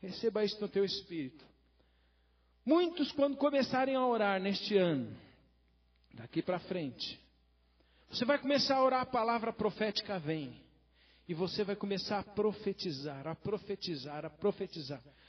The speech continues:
Alguns vão ficar até assustados quando começarem a profetizar. Você vai dizer, "Meu Deus, o que que é isso? Não pensei nestas coisas."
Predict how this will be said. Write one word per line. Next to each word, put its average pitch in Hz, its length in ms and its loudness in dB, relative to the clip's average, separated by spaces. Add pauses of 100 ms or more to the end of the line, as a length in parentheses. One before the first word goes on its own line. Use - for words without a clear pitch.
(120)
Alguns 185 260 -2
vão 202 100 -2
ficar 202 180 -6
até 196 140 -4
assustados 160 1040 -6
quando 156 200 -2
começarem 156 440 -4
a - 20 -10
profetizar. 131 800 -4 (540)
Você 160 100 -6
vai 165 140 0
dizer, 165 180 0
"Meu 156 200 0
Deus, 196 260 2
o - 60 -8
que 214 80 -4
que 208 120 -8
é 185 80 -2
isso? 147 220 -8
Não 185 100 -6
pensei 196 540 0
nestas 165 400 -6
coisas." 139 480 -2